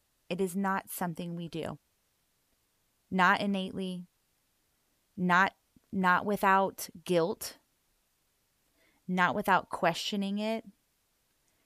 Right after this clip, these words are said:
because we have been so conditioned, and I think not just conditioned, but I think also innate. I think,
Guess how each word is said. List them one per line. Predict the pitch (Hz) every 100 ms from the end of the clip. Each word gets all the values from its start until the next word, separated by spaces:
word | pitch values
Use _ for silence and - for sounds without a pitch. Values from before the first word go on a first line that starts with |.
| _
because | - 190 - 190 180 180 170 - - _ _ _ -
we | 196
have | 196 185 165
been | 180 175
so | - - 196 202 202 202 - _ _ _ _
conditioned, | - 190 185 202 214 - 165 160 170 -
and | - 190
I | 175 190
think | - 185 180
not | 202 196 190
just | 233 -
conditioned, | 302 294 180 - 175 170
but | 180
I | 170
think | - 185 -
also | 170 - 175 -
innate. | 170 165 156 147
I | 160 165
think, | - 180 170